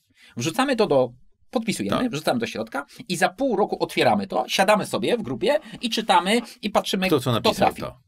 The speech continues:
Speaker 1: I kto, kto trafił, nie? Jaki jest nas-, na-, nastrój psychiczny? Przez pół roku wydarzają się różne rzeczy, a my sprawdzamy,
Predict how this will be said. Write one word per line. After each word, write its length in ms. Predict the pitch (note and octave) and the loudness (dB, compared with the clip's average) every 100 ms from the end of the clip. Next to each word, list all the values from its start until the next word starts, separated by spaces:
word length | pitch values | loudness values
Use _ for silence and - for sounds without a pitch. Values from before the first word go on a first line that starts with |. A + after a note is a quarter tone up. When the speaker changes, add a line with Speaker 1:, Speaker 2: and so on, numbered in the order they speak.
| - | -20
Speaker 1:
I 60 | |
kto, 140 | G3 - | -16 -14
kto 180 | - D4+ | -2 -2
trafił, 360 | - - D#3+ - _ _ _ | -2 -6 -10 -20 _ _ _
nie? 220 | C3 A#3+ - - - - | -2 -2 -4 -10 -14 -8
Jaki 160 | A3+ | -2
jest 120 | C4+ C#3 | -2 0
nas-, 140 | C3 | -2
na-, 200 | B2+ C#3+ C3 | -2 -4 0
nastrój 320 | D3 - B2+ | -2 -2 -6
psychiczny? 460 | A#2 G#2 - F#2+ - _ _ _ - - | -4 -6 -8 -10 -16 _ _ _ -20 -18
Przez 220 | - D#3+ - | -4 -4 -2
pół 240 | D4+ D4 | -2 2
roku 520 | D3 - C3+ G#3+ - _ _ _ _ | 2 0 -2 -2 -4 _ _ _ _
wydarzają 460 | A2+ D3+ D3 B3 B3 | -2 0 0 0 0
się 120 | G3 | 0
różne 260 | F#3 F3+ | 0 0
rzeczy, 400 | B2+ G#2 - G3+ - | -2 -2 -2 -4 -2
a 100 | - | -2
my 80 | A3+ | 0
sprawdzamy, 600 | - G3 D#3+ A2+ G2+ | 0 0 2 0 -2